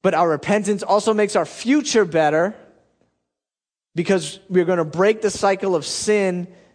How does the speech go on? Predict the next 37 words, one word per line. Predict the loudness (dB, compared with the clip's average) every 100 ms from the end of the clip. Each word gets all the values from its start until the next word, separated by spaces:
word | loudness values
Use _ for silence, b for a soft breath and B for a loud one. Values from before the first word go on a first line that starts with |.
| b b _ _
that | -4
leads | 0 -2 -2
to | -2
more | 0 2 0
and | 2
more | 0
regret | 0 0 2 2 0
and | -8
guilt. | 0 0 0 B B
Why? | -2 0 0
Because | -4 -8 -6
we've | -4 -6
changed | -4 -2 -2 0
our | -2
mind | 0 0 0 -2
about | 0 -2 -2
that | -4 -4
action. | -4 -4 -6 -10 -12 _ _ _ _ _ _ _ _ _ _ _ _ _ _ -4
This | -4 0
means | 0 0 0
that | -2
we | 0
don't | 0 0
need | -2 0 -2
to | -2
live | 0 2 0 0
with | -4 -4
lingering | -4 -2 0 0 2 2 2 -2 -4 -8 b b -10
guilt | 0 2 2 -2 -12 -18 _ _ _ _ -2
over | 0 0
things | -2 -2 -2 -2
that | -4 -4
we | -4 -6
did | -2 2 2 0 -8
twenty | -6 -4 -2
years | -2 0 0 -4
ago | -6 -6 -8